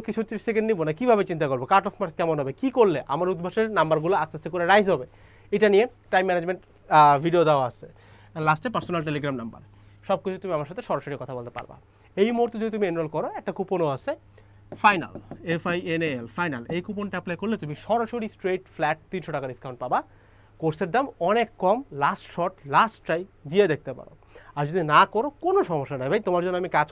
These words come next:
করব, কারণ আমার একটা টেন্ডেন্সি আছে যে ভাই তোমার একটা ভালো জায়গা পর্যন্ত আমি দিয়ে দেন, আমি নতুন ব্যাচে যাব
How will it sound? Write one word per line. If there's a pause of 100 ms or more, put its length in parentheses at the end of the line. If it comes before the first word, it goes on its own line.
করব, (120)
কারণ (500)
আমার
একটা
টেন্ডেন্সি (100)
আছে
যে
ভাই
তোমার
একটা (120)
ভালো (120)
জায়গা
পর্যন্ত
আমি
দিয়ে
দেন,
আমি (500)
নতুন
ব্যাচে
যাব